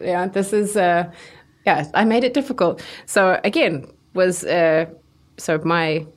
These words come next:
my old office fling had kind of become then my, my live-in partner, slightly more serious relationship.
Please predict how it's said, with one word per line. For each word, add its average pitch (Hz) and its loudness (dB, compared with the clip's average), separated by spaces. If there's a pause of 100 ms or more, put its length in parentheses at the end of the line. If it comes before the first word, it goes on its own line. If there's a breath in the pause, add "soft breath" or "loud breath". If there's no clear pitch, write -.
(200)
my 156 -4
old 180 0
office 170 -6
fling 202 0
had 175 -4
kind 151 -2
of 151 -6
become 156 -2
then 151 0
my, 147 0
my 151 -2
live-in 165 0
partner, 214 -2 (280)
slightly - -6
more 170 0
serious 180 0
relationship. 180 0